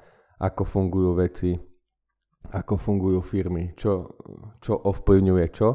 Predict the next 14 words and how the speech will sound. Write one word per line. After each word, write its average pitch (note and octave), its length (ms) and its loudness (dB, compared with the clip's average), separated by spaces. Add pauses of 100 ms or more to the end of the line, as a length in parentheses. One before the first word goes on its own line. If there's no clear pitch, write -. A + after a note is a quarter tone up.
(640)
A E2+ 320 0
ja F2 160 2
v - 80 -6
podstate, F#2 560 -2
ja F2 80 2
neviem, E2+ 160 2
posledných F2 560 -2
dvadsať F2+ 400 0
rokov E2+ 640 0 (160)
aktívne F#2 800 2
vyhľadávam F2+ 880 2 (240)
údaje F#2+ 480 2
o F#2 80 0
firmách, F2 800 -4